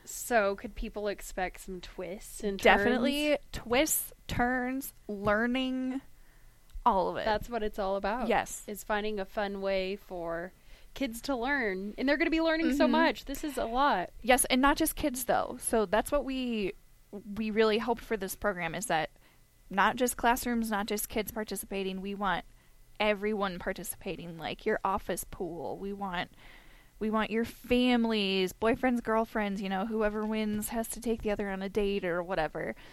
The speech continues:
Speaker 2: Those types of things. Your, get your fantasy football team involved. The, those types of things. Um, getting, uh, just getting people really jazzed about Nevada's wildlife.
Speaker 1: And it's on our Facebook, so that's how easy it is
Speaker 2: Mm-hmm.
Speaker 1: to take part in it. So really anyone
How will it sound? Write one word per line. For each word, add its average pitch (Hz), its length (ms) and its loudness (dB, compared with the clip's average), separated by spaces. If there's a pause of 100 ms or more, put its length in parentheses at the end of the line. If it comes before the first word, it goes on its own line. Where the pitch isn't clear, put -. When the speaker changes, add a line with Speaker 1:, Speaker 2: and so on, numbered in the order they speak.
(260)
Speaker 2:
Those 202 220 2
types 202 240 -2
of 208 80 -6
things. 175 300 -6
Your, 175 140 -4
get 226 200 -2
your 240 80 -4
fantasy 233 380 0
football 185 320 -6
team 170 260 -12
involved. - 460 -8 (420)
The, 208 260 0
those 202 220 2
types 196 220 -2
of 180 80 -8
things. 170 360 -6
Um, 185 220 -2
getting, 196 640 -2
uh, 156 380 0 (600)
just 240 160 -4
getting 294 200 0
people 302 280 0
really 302 240 2 (600)
jazzed 190 500 0
about 226 260 0
Nevada's 240 380 -2
wildlife. 277 440 -4
Speaker 1:
And 262 120 0
it's 277 140 -4
on 277 200 4
our 269 140 2
Facebook, - 600 -4
so 202 120 -8
that's 208 220 0
how 185 180 2
easy 185 340 -6
it 240 100 0
is 247 200 2
Speaker 2:
Mm-hmm. 269 80 0
Speaker 1:
to - 40 -4
take - 220 -8
part 196 260 -2
in - 80 -10
it. - 160 -10
So 208 100 -8
really 196 280 0
anyone 180 680 -4